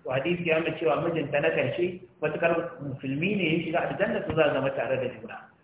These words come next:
Kuma Allah maɗaukakin sarki zai daidaita lamarinsu ta yadda kamar yadda muka faɗa ba yadda za a yi ɗan aljanna ya shiga aljanna kuma ya dinga tunanin wata ni'ima daban da bai samu ba. Allah ya ce,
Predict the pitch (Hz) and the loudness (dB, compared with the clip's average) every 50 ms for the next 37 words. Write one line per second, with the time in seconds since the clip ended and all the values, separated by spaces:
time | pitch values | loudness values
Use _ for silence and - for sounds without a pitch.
0 | _ _ - 151 156 151 151 156 156 180 190 190 180 170 165 175 175 170 160 147 | _ _ -2 2 4 6 6 6 4 4 6 8 8 8 8 6 6 6 4 4
1 | 139 - 165 165 165 - 160 - - - 170 160 165 175 160 151 160 175 160 151 | 2 0 -2 -2 0 2 0 0 0 -2 -2 2 4 4 4 6 6 6 6 4
2 | - - 139 135 160 165 160 147 - 165 170 - - 156 - - - _ _ _ | 2 0 0 0 2 2 2 0 0 0 -2 -2 -6 -10 -14 -16 -18 _ _ _
3 | _ - 160 180 196 202 196 - - - 160 160 185 202 180 - - 175 170 175 | _ 6 8 8 8 8 8 6 4 4 4 4 4 6 6 6 4 4 4 2
4 | 165 - 156 156 160 165 170 214 196 180 165 160 165 175 165 - - 165 165 - | 4 4 4 4 4 4 4 4 2 4 4 4 4 4 4 4 4 0 0 -2
5 | 160 147 127 160 165 165 147 135 - - 143 165 - 131 131 131 180 196 202 196 | -4 -4 -2 -2 -2 0 -2 -4 -4 -4 -2 -2 -2 -2 -2 -2 -2 0 2 2
6 | 180 156 - - - - - - - 165 170 165 160 160 165 160 160 160 156 143 | 2 2 2 0 -6 -10 -12 -8 2 4 6 6 6 6 6 6 6 4 2 0
7 | 139 131 131 135 151 156 156 151 156 156 156 160 156 151 160 - 175 175 156 143 | 0 0 0 0 0 0 0 0 0 0 0 0 0 0 -2 -2 -2 0 0 0
8 | 131 123 131 127 139 147 147 143 135 127 127 120 120 - 135 135 135 127 117 113 | 0 0 0 0 0 0 0 0 -2 -2 -2 -4 -4 -2 -2 -2 0 -2 -2 -4
9 | 104 107 104 - - - - - _ - - 143 175 185 170 160 - - | -6 -8 -8 -10 -12 -16 -20 -20 _ -6 -2 0 6 8 8 8 8 6